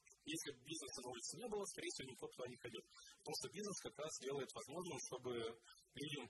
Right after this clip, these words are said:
не просто было интересно прийти, чтобы им было куда приходить на улице, то есть создавались точки притяжения. И лучше бизнеса вряд ли кто-то с этим сможет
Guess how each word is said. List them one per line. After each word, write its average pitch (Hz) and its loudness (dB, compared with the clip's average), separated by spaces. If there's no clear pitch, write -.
не 131 -4
просто - 0
было 131 0
интересно - -2
прийти, - -10
чтобы 139 0
им 143 0
было 151 4
куда 139 -2
приходить - -8
на 120 -2
улице, 107 0
то - 0
есть 120 4
создавались - 2
точки - 0
притяжения. 117 -2
И 131 0
лучше 139 2
бизнеса 139 4
вряд 117 0
ли 131 -2
кто-то 123 -2
с - -6
этим - -2
сможет 123 0